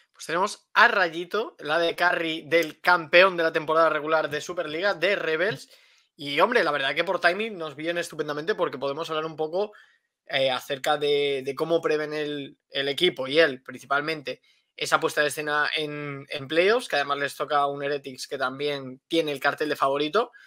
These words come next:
Y, bueno, cómo se ha fraguado esta temporada callando todas las bocas de aquellos que les hemos puesto fuera de,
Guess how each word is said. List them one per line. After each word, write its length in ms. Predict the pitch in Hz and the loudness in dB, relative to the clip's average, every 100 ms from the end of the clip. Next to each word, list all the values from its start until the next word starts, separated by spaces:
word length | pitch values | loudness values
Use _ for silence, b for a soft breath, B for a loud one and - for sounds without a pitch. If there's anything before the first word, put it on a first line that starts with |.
| b b b - | b b b -4
Y, 280 | 180 214 277 | 2 4 4
bueno, 320 | 190 220 - _ | 4 2 0 _
cómo 280 | - 160 175 | -2 2 2
se 140 | - | 4
ha 60 | 175 | 4
fraguado 340 | 175 165 175 | 6 6 6
esta 180 | 175 175 | 4 2
temporada 560 | 170 151 160 165 185 220 | 0 2 6 8 8 6
callando 440 | 175 151 151 160 | 6 4 0 -2
todas 200 | 160 160 | 2 4
las 140 | 156 139 | 4 2
bocas 300 | 156 175 170 | 0 0 0
de 80 | 147 | -2
aquellos 320 | 135 147 151 | -4 -4 -4
que 240 | 156 139 139 | -4 -4 -4
les 180 | 131 - | -6 -6
hemos 160 | 139 | -10
puesto 300 | - 139 139 | -8 -8 -8
fuera 380 | - 143 139 131 | -8 -4 -2 -2
de, 500 | 131 135 131 135 135 | -4 -6 -6 -10 -16